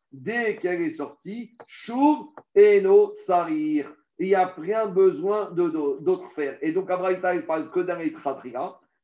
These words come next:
mais Mediavad, rien n'est Meakev, ni Agrala, ni Netina. Donc, Abraïta, il veut te dire comme ça.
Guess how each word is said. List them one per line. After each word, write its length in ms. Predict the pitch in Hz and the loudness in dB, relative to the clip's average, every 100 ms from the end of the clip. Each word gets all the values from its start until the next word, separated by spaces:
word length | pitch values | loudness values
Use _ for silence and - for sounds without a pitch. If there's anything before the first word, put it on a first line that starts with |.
| 156 | -2
mais 140 | 208 | -2
Mediavad, 720 | 214 190 202 196 175 143 139 143 | -2 -4 2 2 2 -2 -4 -8
rien 400 | 139 156 208 202 | -8 -4 -2 0
n'est 140 | 190 | -2
Meakev, 600 | 170 147 143 175 220 220 - _ | -2 -2 -2 -4 -4 -6 -16 _
ni 340 | - 220 262 262 | -12 -8 -4 2
Agrala, 680 | 220 185 170 170 180 208 214 | 2 2 -2 -2 0 -2 -4
ni 100 | 202 | -4
Netina. 440 | 196 185 165 135 | -4 -4 -8 -8
Donc, 180 | 131 151 | -8 -6
Abraïta, 960 | 170 165 180 185 180 180 180 175 196 | -6 -6 -4 -4 -4 -4 -4 -4 -2
il 60 | 180 | -2
veut 100 | 175 | -4
te 60 | 175 | -4
dire 120 | 180 | -6
comme 140 | 180 | -8
ça. 220 | - - | -12 -14